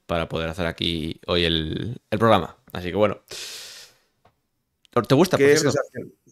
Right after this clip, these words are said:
Speaker 2: Adrián, no está mal. ¿Eso
Speaker 1: Está
Speaker 2: significa
Speaker 1: guapo.
Speaker 2: que eres socio del Celta o aficionado
Speaker 1: Pero
Speaker 2: del
Speaker 1: es
Speaker 2: Celta desde ese año?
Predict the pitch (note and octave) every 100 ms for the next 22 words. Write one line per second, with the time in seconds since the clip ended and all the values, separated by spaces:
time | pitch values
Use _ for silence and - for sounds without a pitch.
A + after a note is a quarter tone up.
0 | _ _ _ _ _ _ _ _ _ _
1 | _ - G#2 G2+ A2 A2 F2+ - _ _
2 | _ _ _ _ _ - - G2 G2+ -
3 | A2+ B2+ B2+ C3 A#2+ A#2+ - - - B2+
4 | B2 A2+ B2 G#2 A2 A2+ A2 F#2+ G#2+ G#2
5 | A2+ G#2+ G#2+ A2 G#2+ A2 G#2+ F#2+ F#2